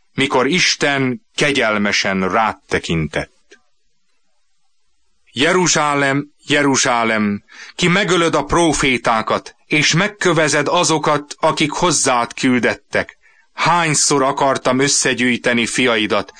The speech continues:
mint a tyúk a csibéjét szárnyai alá, de ti nem akartátok. Ime,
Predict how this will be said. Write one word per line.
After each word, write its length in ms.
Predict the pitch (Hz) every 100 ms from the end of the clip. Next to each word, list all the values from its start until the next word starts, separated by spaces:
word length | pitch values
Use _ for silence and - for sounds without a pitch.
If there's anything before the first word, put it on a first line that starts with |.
| - - -
mint 240 | 151 151
a 120 | 143
tyúk 360 | 147 180 180 165
a 100 | 147
csibéjét 640 | - 170 151 147 143 143
szárnyai 680 | - - 135 117 101 104 98
alá, 380 | 95 90 80 - _ - - -
de 220 | - 147
ti 120 | 147 135
nem 200 | 139 120
akartátok. 920 | - 104 95 - 95 85 - 78 - _ _ _ _ _ _ _
Ime, 500 | 170 175 151 135 -